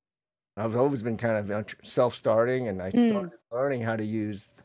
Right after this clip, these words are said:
Speaker 1: uh, desktop publishing software, and one of my bosses was one of the first Mac guys in New York
Speaker 2: Wow.
Speaker 1: City. So I became the editor of this n-, newsletter that then published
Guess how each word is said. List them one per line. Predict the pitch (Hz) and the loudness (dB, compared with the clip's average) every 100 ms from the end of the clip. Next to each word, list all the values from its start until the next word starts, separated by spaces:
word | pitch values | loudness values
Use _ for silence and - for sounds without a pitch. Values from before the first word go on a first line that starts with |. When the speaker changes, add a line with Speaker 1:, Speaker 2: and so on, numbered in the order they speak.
| _ _ - _ - | _ _ -20 _ -8
Speaker 1:
uh, | 92 95 | -6 -2
desktop | 120 117 - 110 104 | -2 -2 -2 -2 2
publishing | 143 143 120 101 | 0 2 -6 -6
software, | - 92 - 92 | -2 -2 -2 -6
and | 98 | -2
one | 104 | -4
of | 104 | -4
my | 101 | -4
bosses | 87 104 110 101 87 | 0 0 0 -4 -10
was | 95 113 117 104 | -2 2 2 2
one | 101 104 | -2 -4
of | |
the | 95 | -6
first | - - 120 120 - - | -10 -2 -2 0 -8 -12
Mac | 104 107 110 - - | -6 -2 -4 -6 -8
guys | 110 87 85 85 | -4 -4 -4 -8
in | 92 87 82 80 | -10 -10 -8 -6
New | 104 | -2
York | 95 82 | -2 -4
Speaker 2:
Wow. | |
Speaker 1:
City. | 82 92 85 - _ - - - _ - | -10 -10 -12 -16 _ -20 -20 -20 _ -12
So | - 139 127 123 123 87 - _ - - | 0 4 6 6 2 -2 -14 _ -10 2
I | 117 | 2
became | 117 117 131 123 120 | 2 -2 -2 0 0
the | 113 113 | 0 2
editor | 120 123 107 101 | 2 2 2 2
of | 95 | 0
this | 98 104 | -4 -4
n-, | 113 113 | -8 -6
newsletter | 113 147 143 98 95 92 98 98 | -2 0 0 -4 -6 -6 -8 -6
that | 98 87 | -8 -6
then | 107 107 110 104 | -6 -6 -10 -12
published | - 143 120 110 - | -2 -2 -2 -8 -12